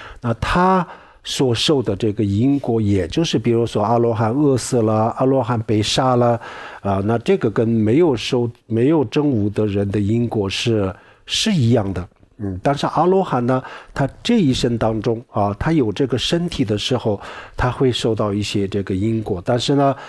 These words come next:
结束了以后，他这个是，离开了这个身体以后呢，那他就没有任何的其他的这个果报。那我们普通人的话，就是不仅是这一世有啊，下一世还有的，就是这个差别。还有就是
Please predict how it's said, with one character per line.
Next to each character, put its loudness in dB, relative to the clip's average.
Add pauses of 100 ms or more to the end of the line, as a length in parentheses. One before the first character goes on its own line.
(480)
结 2
束 2
了 2
以 2
后， 0
他 0
这 -2
个 -2
是， -6
离 2
开 2
了 2
这 0
个 0
身 -2
体 -4
以 0
后 -2
呢， 0 (360)
那 -2
他 -2
就 -2
没 0
有 0
任 -2
何 -6
的 -8
其 -6
他 0
的 -4
这 -10
个 -8
果 -4
报。 -4
那 0
我 2
们 0 (400)
普 -4
通 2
人 2
的 0
话， 0
就 -6
是 -6
不 -4
仅 0
是 0
这 0
一 2
世 -2
有 0
啊， -2
下 0
一 0
世 -4
还 -2
有 0
的， -10 (500)
就 -6
是 -4
这 -4
个 -6
差 -8
别。 -12 (1080)
还 0
有 4
就 -2
是 -2